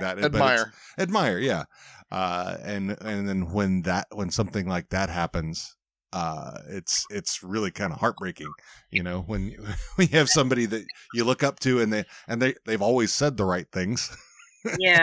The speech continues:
Speaker 1: I
Speaker 2: And,
Speaker 1: know.
Speaker 2: and then, then shit happens and you're like, "God damn it, now you?" <laughs>
Speaker 3: Yeah,
Speaker 1: Oh
Speaker 3: and,
Speaker 1: my God.
Speaker 3: a-, and I'm kinda,
Speaker 1: Yeah.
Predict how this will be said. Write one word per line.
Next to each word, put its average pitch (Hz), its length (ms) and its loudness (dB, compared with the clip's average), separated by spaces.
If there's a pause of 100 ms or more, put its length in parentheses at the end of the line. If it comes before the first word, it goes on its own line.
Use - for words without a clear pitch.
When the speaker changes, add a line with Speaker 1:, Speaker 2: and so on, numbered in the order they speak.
Speaker 1:
I 156 40 4
Speaker 2:
And, 135 180 2
Speaker 1:
know. 147 140 -6 (320)
Speaker 2:
and 101 220 -2
then, 98 300 -2 (420)
then 90 140 -4
shit 123 200 2
happens 107 540 0
and 95 160 -2
you're 92 80 -2
like, 85 180 -8
"God - 220 -10 (220)
damn 147 260 2
it, 104 100 -10
now 135 300 4
you?" 117 360 8 (400)
<laughs> - 400 -2
Speaker 3:
Yeah, 160 280 6
Speaker 1:
Oh 208 80 10
Speaker 3:
and, 233 120 10
Speaker 1:
my 139 200 0
God. 160 100 4 (240)
Speaker 3:
a-, 147 160 -4
and 180 100 6
I'm 202 140 4
kinda, 208 200 10
Speaker 1:
Yeah. 185 80 10